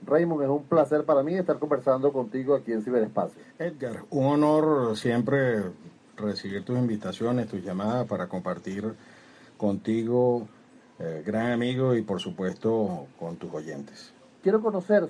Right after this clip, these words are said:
Speaker 1: sobre el tema de firmas digitales.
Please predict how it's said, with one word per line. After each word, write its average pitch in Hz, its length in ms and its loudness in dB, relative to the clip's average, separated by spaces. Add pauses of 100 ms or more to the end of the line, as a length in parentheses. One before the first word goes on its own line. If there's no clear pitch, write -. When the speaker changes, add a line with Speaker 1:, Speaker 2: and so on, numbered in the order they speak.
Speaker 1:
sobre 143 420 4
el 135 120 -2
tema 170 400 -2 (120)
de 143 420 0 (200)
firmas 165 400 0
digitales. 117 680 -6